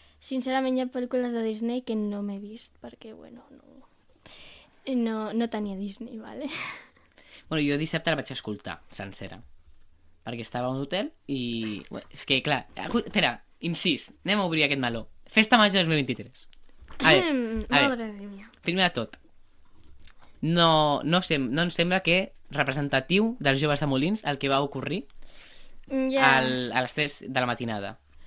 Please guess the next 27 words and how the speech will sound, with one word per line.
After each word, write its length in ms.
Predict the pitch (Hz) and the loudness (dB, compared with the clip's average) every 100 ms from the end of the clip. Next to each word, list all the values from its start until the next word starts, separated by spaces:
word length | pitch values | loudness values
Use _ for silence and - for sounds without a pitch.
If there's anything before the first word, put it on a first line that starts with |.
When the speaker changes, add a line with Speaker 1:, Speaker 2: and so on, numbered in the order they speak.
| - - - - | -20 -20 -20 -6
Speaker 1:
Un 240 | 285 285 | 0 2
jove 360 | 269 294 302 320 349 359 359 302 | 2 2 2 2 2 -2 -6 -12
corrent 440 | - 277 269 285 320 | -4 -2 0 0 -2
amb 160 | 269 262 | -4 -2
una 180 | 277 262 | -2 -4
tele 640 | - 269 269 302 330 339 - | -4 -2 2 2 2 0 2
a 140 | 254 247 | 4 4
les 240 | 240 233 | 2 -2
seves 480 | - 262 254 262 240 | -4 -2 0 0 0
mans 580 | 240 247 285 339 370 - | -2 2 2 2 -2 -6
i, 400 | 277 269 254 240 - | -2 0 -2 -4 -4
mm, 260 | 269 262 254 254 | -2 0 -4 -2
un, 340 | 277 277 277 - | 0 0 0 -4
una, 240 | 269 269 262 | -6 -6 -4
la... 240 | 254 247 233 220 202 - - - - _ _ _ | -4 -2 -2 -2 -4 -10 -20 -20 -20 _ _ _
la, 1160 | - 254 254 240 240 233 226 220 214 208 208 202 202 _ _ _ _ _ _ _ _ _ _ _ _ _ _ _ _ _ _ _ _ - | -8 -4 -2 -2 -2 -4 -6 -6 -6 -8 -8 -12 -14 _ _ _ _ _ _ _ _ _ _ _ _ _ _ _ _ _ _ _ _ -8
¿cómo 180 | 233 | -8
se 120 | 233 240 | -6 -8
llama? 180 | 208 - | -8 -6
Speaker 2:
La 120 | - | -6
Renault. 400 | - 151 139 - - | -2 -2 -2 -6 -20
Speaker 1:
Sí. 380 | - - 269 254 - - - | -20 -10 -6 -6 -8 -14 -2
Speaker 2:
No, 180 | 160 135 | 0 2
em 60 | |
sem-, 180 | 131 143 | 0 -4
em 80 | 131 | -4
sembla 320 | - 143 151 | -4 -4 0